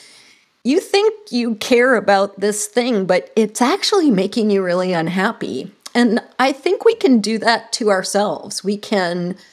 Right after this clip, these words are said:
try to get a little bit of distance on ourselves and see, like, "I'm doing these things. How do I feel about that?" If I sort of turn off my judgment and just think about how I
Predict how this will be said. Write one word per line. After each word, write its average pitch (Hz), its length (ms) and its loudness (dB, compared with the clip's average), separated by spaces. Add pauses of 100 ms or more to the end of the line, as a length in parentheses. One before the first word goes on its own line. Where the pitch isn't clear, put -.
(340)
try 226 320 0
to 226 80 -2
get 214 460 2
a 202 40 4
little 196 220 4
bit 185 160 -2
of 165 140 -6
distance 202 500 0
on 165 140 0
ourselves 156 460 -2
and 190 160 -2
see, 226 520 -2
like, 165 340 -2 (600)
"I'm 196 180 2
doing 196 320 4
these 262 220 2
things. 403 400 0
How 147 200 0
do 185 120 2
I 240 160 2
feel 427 320 2
about 156 320 2
that?" 131 320 0
If 196 180 -2
I 185 160 2
sort 202 240 -2
of 185 160 -6
turn 208 300 -2
off 190 260 -2 (200)
my 190 120 2
judgment 180 720 0 (220)
and 190 240 0
just 196 340 -2
think 226 340 0
about 180 340 2
how 185 200 0
I 175 320 -2